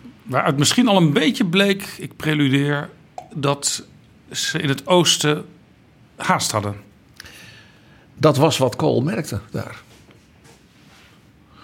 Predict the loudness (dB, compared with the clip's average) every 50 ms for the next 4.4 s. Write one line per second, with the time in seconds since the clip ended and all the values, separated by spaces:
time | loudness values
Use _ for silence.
0 | -20 -20 -20 -12 -6 -2 0 0 0 0 -4 -4 -4 -4 0 2 4 4 4 6
1 | 6 6 6 4 4 2 0 0 -2 -2 -2 -2 -4 -4 -4 -2 -2 -2 -2 -2
2 | -4 -8 -14 -16 -20 -20 -20 -20 -20 -20 -20 -20 -16 -12 -12 -10 -8 -8 -10 -8
3 | -8 -8 -4 -2 0 2 2 4 2 2 0 -4 -6 -8 -6 -6 -6 -8 -6 -2
4 | 0 2 2 2 2 0 -2 -4